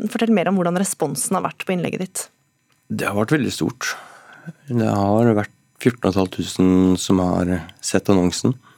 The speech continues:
Speaker 2: og jeg har fått hjelp av mellom femogtyve og tredve.
Speaker 1: Mm. Ja, for du,
Speaker 2: Så
Speaker 1: du har rett og slett fått, eh, mat på døra.
Speaker 2: Mm.
Speaker 1: Fortell om det.
Speaker 2: Jeg har fått, eh, fenalår fra Strøm Larsen. Jeg har fått gavekort på Rema tusen. Ja,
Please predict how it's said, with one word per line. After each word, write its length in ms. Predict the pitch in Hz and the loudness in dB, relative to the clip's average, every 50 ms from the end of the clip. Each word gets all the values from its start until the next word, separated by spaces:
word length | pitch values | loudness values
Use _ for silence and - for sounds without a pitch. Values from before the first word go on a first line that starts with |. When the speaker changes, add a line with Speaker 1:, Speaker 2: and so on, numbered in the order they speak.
| _ - - - - _ _ _ - - | _ -20 -20 -20 -20 _ _ _ -6 -2
Speaker 2:
og 20 | |
jeg 140 | 117 110 104 | 0 2 2
har 120 | 98 98 - - | 2 0 0 -2
fått 160 | 98 - - | -2 -2 -2
hjelp 320 | 90 90 87 - - 98 | -2 -2 -2 -2 0 2
av 80 | 98 95 | 4 4
mellom 240 | 92 90 92 92 92 - | 6 6 4 4 4 2
femogtyve 480 | - 90 90 95 95 - 98 87 87 87 | 2 2 2 2 2 2 2 2 2 2
og 80 | 90 | 0
tredve. 380 | - 95 90 78 82 92 131 180 - - - - _ _ | 0 0 0 0 -2 -2 -4 -4 -6 -12 -20 -20 _ _
Speaker 1:
Mm. 220 | - 175 151 139 131 123 - _ - - | -6 -4 -4 -4 -4 -8 -12 _ -8 -4
Ja, 80 | 180 214 | -4 -2
for 160 | 214 - 254 | 0 0 2
du, 60 | - | 2
Speaker 2:
Så 140 | 196 262 285 - - - 220 226 208 202 | 4 2 2 2 0 -2 -2 -2 0 2
Speaker 1:
du 60 | 214 277 | 4 4
har 140 | 294 285 | 4 2
rett 80 | 233 - | 0 0
og 60 | 247 240 | -2 -2
slett 160 | 262 262 - - _ _ _ - | -2 -2 -4 -12 _ _ _ -20
fått, 460 | - - - 277 262 - _ - - - | -8 -4 -4 -4 -4 -4 _ -12 -4 0
eh, 800 | 220 214 226 220 214 220 220 214 214 214 214 226 - - - - - | 2 4 4 4 6 6 6 4 4 2 2 0 0 -2 -2 -4 -6
mat 680 | - - - 196 185 185 185 180 - - 508 - - - - | -6 -4 -2 0 0 2 2 2 2 0 -2 -4 -10 -8 -4
på 80 | 254 | -2
døra. 240 | 240 220 190 190 302 466 - _ _ - | 0 2 2 2 0 -2 -4 _ _ -2
Speaker 2:
Mm. 300 | 117 117 107 104 113 131 | 0 0 0 0 -4 -4
Speaker 1:
Fortell 300 | 160 190 294 294 254 247 269 | -4 -2 0 0 2 2 2
om 60 | 254 | 2
det. 80 | 214 220 220 - _ _ _ - - - - _ _ _ - - - | 2 0 -2 -4 _ _ _ -20 -20 -20 -20 _ _ _ -20 -10 -4
Speaker 2:
Jeg 100 | - 131 | 0 2
har 220 | 131 127 123 127 123 | 2 2 2 0 0
fått, 400 | - - 117 - _ _ - - | -2 -4 -6 -6 _ _ 0 0
eh, 80 | 120 117 | 0 2
fenalår 540 | - - 127 92 85 87 87 92 98 104 101 | 4 2 2 4 4 4 4 4 4 4 2
fra 140 | - 113 107 | 2 2 2
Strøm 300 | 101 - - 104 98 101 98 | 2 2 2 4 4 6 6
Larsen. 380 | 95 87 87 - - 117 127 143 151 147 139 143 160 - - | 4 2 0 -2 2 2 4 4 4 2 -2 -4 -8 -4 0
Jeg 80 | 117 113 | 2 2
har 100 | 113 113 | 2 2
fått 240 | - 123 120 - 113 | 0 -2 -4 0 2
gavekort 480 | 113 104 98 - 101 - 104 95 - - | 2 2 2 2 0 -2 -2 -2 0 2
på 140 | - 101 | 2 2
Rema 240 | 98 98 95 98 101 | 4 4 2 2 0
tusen. 540 | 95 - - 110 117 - - - - 151 170 170 _ - - - - - - - - - - - - - - - - - - - - - - - - - _ _ | 0 2 0 0 2 0 -2 0 0 0 0 -2 _ -14 -20 -20 -20 -20 -20 -20 -20 -20 -20 -20 -20 -20 -20 -20 -20 -20 -20 -20 -20 -20 -20 -20 -20 -20 _ _
Ja, 120 | - - | -2 -2